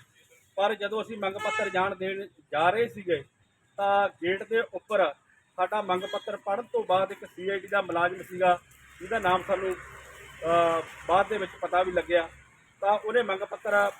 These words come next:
ਪੜ੍ਹਨ ਤੋਂ ਬਾਅਦ ਜਿਹੜਾ ਇਹ ਮੰਗ ਪੱਤਰ ਦੇਣ ਦਾ, ਨਾ ਦੇਣ ਦਾ ਵਿਰੋਧ ਕੀਤਾ। ਉਹਨਾਂ ਨੇ ਪੁਲਿਸ ਵਾਲਿਆਂ ਨੂੰ ਜਿਹੜਾ ਗੇਟ ਲਾਉਣ ਦੀ ਹਦਾਇਤ ਕੀਤੀ, ਜਦੋਂ ਕਿ ਸੀ ਆਈ ਡੀ ਦਾ ਕੰਮ ਨਹੀਂ ਹੈਗਾ ਕਿਸੇ ਨੂੰ ਰੋਕਣਾ, ਸੀ ਆਈ ਡੀ ਦਾ ਕੰਮ ਆ ਸਿਰਫ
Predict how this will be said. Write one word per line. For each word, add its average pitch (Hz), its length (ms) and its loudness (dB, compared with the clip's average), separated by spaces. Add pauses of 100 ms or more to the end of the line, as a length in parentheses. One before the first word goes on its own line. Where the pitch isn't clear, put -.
ਪੜ੍ਹਨ 208 160 2 (100)
ਤੋਂ 233 120 2
ਬਾਅਦ 196 400 4 (420)
ਜਿਹੜਾ 220 200 2
ਇਹ 226 120 2
ਮੰਗ 185 180 -2
ਪੱਤਰ 190 520 0 (600)
ਦੇਣ 185 240 -2
ਦਾ, 190 240 0
ਨਾ 180 260 2
ਦੇਣ 185 200 -2
ਦਾ 180 120 2
ਵਿਰੋਧ 185 240 -4
ਕੀਤਾ। 165 500 -4 (260)
ਉਹਨਾਂ 208 200 -2
ਨੇ 233 80 0
ਪੁਲਿਸ 208 300 -8
ਵਾਲਿਆਂ 202 280 2
ਨੂੰ 208 180 -6 (540)
ਜਿਹੜਾ 214 200 0
ਗੇਟ 185 260 -4 (400)
ਲਾਉਣ 185 240 4
ਦੀ 180 100 -6
ਹਦਾਇਤ 175 300 4
ਕੀਤੀ, 156 460 -16 (400)
ਜਦੋਂ 214 240 2
ਕਿ 220 160 -2
ਸੀ 202 280 -6
ਆਈ 202 100 0
ਡੀ 202 120 -10
ਦਾ 214 120 -2
ਕੰਮ 196 260 -6
ਨਹੀਂ 202 140 -6
ਹੈਗਾ 208 180 -2
ਕਿਸੇ 185 260 -14
ਨੂੰ 196 140 -4
ਰੋਕਣਾ, 170 320 -2 (440)
ਸੀ 190 120 -6
ਆਈ 202 120 0
ਡੀ 202 80 -14
ਦਾ 208 140 -2
ਕੰਮ 202 240 -4
ਆ 202 60 0
ਸਿਰਫ 202 200 -6